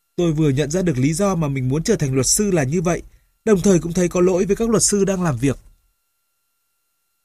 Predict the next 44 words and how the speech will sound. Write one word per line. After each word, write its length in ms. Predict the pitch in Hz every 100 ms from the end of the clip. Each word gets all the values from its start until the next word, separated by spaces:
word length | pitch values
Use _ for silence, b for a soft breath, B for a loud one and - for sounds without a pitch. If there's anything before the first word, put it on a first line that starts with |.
| -
Muốn 200 | 131 175
bảo 140 | 208
vệ 160 | 135 151
kẻ 160 | - 120
yếu 200 | 139 151
trong 140 | 220
xã 140 | -
hội, 260 | 190 208 180 - _ _ _ -
hay 100 | 208
tất 180 | 285
cả 160 | - 175
mọi 160 | 139 165
người 200 | 170 151
ai 200 | 139 175
cũng 180 | 214
bình 140 | 214 165
đẳng 160 | 143
trước 160 | 120 214
pháp 140 | 247
luật, 200 | 196 160 - - _ _ _ _ -
đó 160 | 131
là 120 | 190
lý 200 | 185 147
do 220 | 165 196 190
của 140 | 143
những 180 | 127 185
người 200 | 202 143
muốn 200 | 131 156
hướng 160 | 170
tới 180 | 156 160
công 180 | 160 202
việc 200 | 185 139
luật 120 | 131
sư 240 | - 208 190
hay 180 | 156
pháp 180 | 180 226
luật. 180 | 196 151 - _ _ _ _ _ _ _
Nhưng 180 | 165 170 160
tôi 140 | 190
lại 120 | 160
không 160 | 190 202
phải 140 | 175
như 140 | 139 190
thế. 320 | 165 170